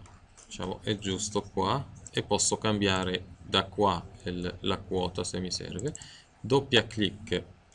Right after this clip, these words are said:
soffitto, ok, qui non li trovo dentro le viste del floor plans, quindi vado su,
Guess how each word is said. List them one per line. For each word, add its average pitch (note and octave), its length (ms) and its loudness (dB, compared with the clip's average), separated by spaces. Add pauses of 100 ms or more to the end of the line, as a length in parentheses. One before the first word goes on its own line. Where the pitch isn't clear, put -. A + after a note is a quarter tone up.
(1800)
soffitto, - 1000 -6 (920)
ok, D#3 540 0 (320)
qui A#2+ 360 6 (100)
non A#2 260 6
li A2 220 6
trovo G2 680 4 (880)
dentro G2+ 520 2
le G2+ 140 6
viste G2 420 2
del F#2 240 2
floor F#2+ 360 0
plans, G2+ 460 2
quindi G#2+ 320 2
vado F#2+ 340 6
su, F#2+ 320 2